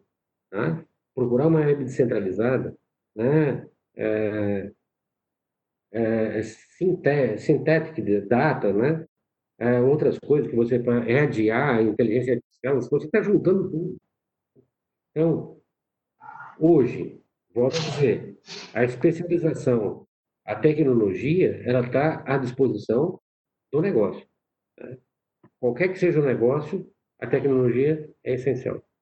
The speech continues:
né? Então, você juntar as duas coisas, você tá, tá juntando as duas coisas, é Nubank, é X P. Então, veja assim: as pessoas são sempre um desafio,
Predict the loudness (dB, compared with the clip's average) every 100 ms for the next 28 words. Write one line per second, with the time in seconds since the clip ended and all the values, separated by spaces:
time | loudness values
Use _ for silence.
0 | _ _ _ -4 -2 0 0 0 -6 -2
1 | 2 2 0 -6 -18 _ _ 0 2 2
2 | 2 2 0 0 0 2 2 2 0 -4
3 | -4 -2 -2 0 -2 -4 -14 _ -8 -4
4 | -4 -6 -6 -2 -2 0 -2 0 0 2
5 | 0 2 2 2 2 2 2 0 0 2
6 | 0 -4 _ _ _ -8 -8 0 2 4
7 | 2 -4 -10 _ _ _ _ 0 2 2
8 | 2 -2 -6 -10 _ _ _ -10 0 2
9 | 4 4 4 2 0 2 2 2 0 0
10 | 0 -2 -4